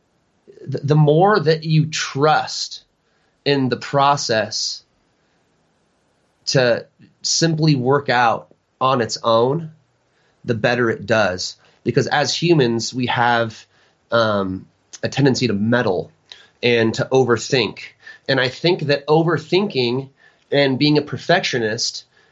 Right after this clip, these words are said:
it comes from a place of distrust, of fear,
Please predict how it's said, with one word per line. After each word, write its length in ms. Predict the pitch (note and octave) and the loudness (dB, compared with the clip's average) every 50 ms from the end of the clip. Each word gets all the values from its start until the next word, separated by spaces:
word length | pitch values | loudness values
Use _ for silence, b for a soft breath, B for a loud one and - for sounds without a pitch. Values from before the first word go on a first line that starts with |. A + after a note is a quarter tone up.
| b _ | b _
it 180 | D3+ D#3 - | -4 -4 -4
comes 360 | - - E3+ F#3+ G#3+ A#3 A3 | -4 -2 0 0 0 -2 -4
from 200 | - - D#3 C3+ | -4 -4 0 0
a 60 | B2 A#2 | 0 -2
place 640 | - - - B2 A#2 A2+ A2+ - - - - - _ _ _ _ _ _ _ _ _ _ _ | -2 -4 -2 -2 -2 -2 -2 -4 -4 -6 -8 -10 _ _ _ _ _ _ _ _ _ _ _
of 320 | - A#2+ A#2+ A#2 A2+ - - | -2 0 0 -2 -4 -6 -2
distrust, 720 | D#3 F#3 F#3 - - - A#2+ F2+ - - - - - - | -2 -2 -2 -2 -4 -4 -4 -4 -4 -6 -12 -12 -10 -6
of 140 | - A2 G#2 | -8 -8 -6
fear, 520 | - - - E3+ F#3 F3 A#2+ F#2+ - - | -8 -6 -4 -2 0 0 0 -2 -4 -10